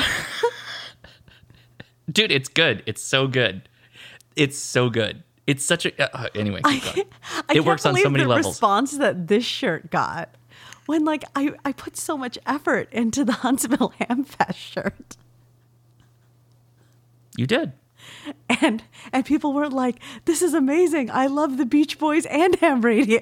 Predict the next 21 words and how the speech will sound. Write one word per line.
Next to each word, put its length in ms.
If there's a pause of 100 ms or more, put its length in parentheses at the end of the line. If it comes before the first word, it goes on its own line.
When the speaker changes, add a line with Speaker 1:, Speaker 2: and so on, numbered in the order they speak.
Speaker 2:
<laughs> 240 (2000)
Speaker 1:
People 300
love 240
the 80
Beach 240
Boys 200
and 180
ham 200
radio. 420
Speaker 2:
Yeah, 300
Speaker 1:
This 180
is 100
Speaker 2:
that's, 20
Speaker 1:
true. 280 (220)
Speaker 2:
this 180
is 100
what 140
I 80
wanted 300
to 80
hear 400